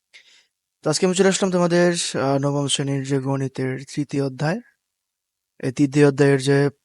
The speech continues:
আহ, তোমাদের কত পেজে? একশো পনেরো পেজের যে, এই যে সেতুর সমস্যার সমাধান, এই সেতুর সমস্যার সমাধানটার বিস্তারিত আলোচনা নিয়ে চলে আসলাম।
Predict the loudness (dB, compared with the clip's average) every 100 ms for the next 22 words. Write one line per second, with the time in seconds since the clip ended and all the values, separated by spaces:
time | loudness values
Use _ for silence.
0 | _ -8 -4 -2 -4 -4 -6 -4 -4 -4
1 | -4 -2 0 0 0 -2 0 0 0 0
2 | 0 0 _ -20 -20 _ _ -12 -2 -2
3 | -2 -2 -4 -2 -6 -2 -2 -2 -2 -4
4 | -4 -4 -6 -4 -6 -8 _ _ _ _
5 | _ _ _ -8 -6 -2 -2 -2 -2 -4
6 | -2 0 0 0 0 -2 -4 _ _ _
7 | _ _ _ _ _ _ _ _ -6 0
8 | 2 2 0 0 0 -2 -4 -4 -2 -2
9 | -2 -4